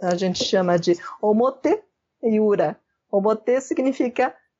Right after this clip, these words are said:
a, a parte pública, a frente, né? E ura significa a parte de trás, o que é verdade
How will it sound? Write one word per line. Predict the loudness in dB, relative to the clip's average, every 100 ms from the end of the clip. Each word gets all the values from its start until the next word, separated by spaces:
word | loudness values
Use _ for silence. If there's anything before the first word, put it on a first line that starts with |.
| _
a, | 0 2 2
a | 0
parte | 0 0 -2
pública, | -4 -4 -2 -2 -2 -2 -2
a | -2 -2
frente, | 0 0 0 -4 -16 _ _
né? | -4 -4 -4 _ _ -4
E | -2
ura | 2 0 0
significa | -4 -4 -4 -4 -2 0 0 0
a | -2
parte | 0 0 -2 -6
de | -6
trás, | 0 2 0 -2 -12 -10
o | -6
que | -4 -2
é | 0
verdade | 0 0 -2 -2